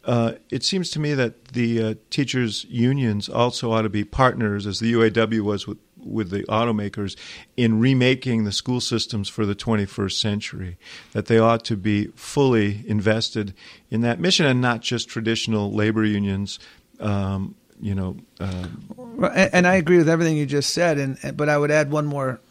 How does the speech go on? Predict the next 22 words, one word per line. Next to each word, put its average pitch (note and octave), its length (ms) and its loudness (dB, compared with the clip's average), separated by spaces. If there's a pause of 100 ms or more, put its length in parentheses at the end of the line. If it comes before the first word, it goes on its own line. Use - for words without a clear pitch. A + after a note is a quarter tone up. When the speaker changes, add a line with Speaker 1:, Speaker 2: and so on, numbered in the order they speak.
Speaker 2:
sentence E3+ 420 -2
to A#2+ 180 -2
it, B2 60 -10
which C3+ 180 -4
is C#3 100 -2
that C#3+ 100 2
in C3+ 80 0
my C#3+ 160 2
own D#3 160 4
experience, D3 580 -2
I C3+ 140 2
have C3 220 0
seen D#3 360 2
that B2+ 200 -4
partnership B2+ 600 -4
in B2 120 -4
action, A#2+ 520 -6 (440)
and B2 140 -2
I B2+ 140 -2
think C#3 280 -4
we C3+ 260 0
are A#2 360 -2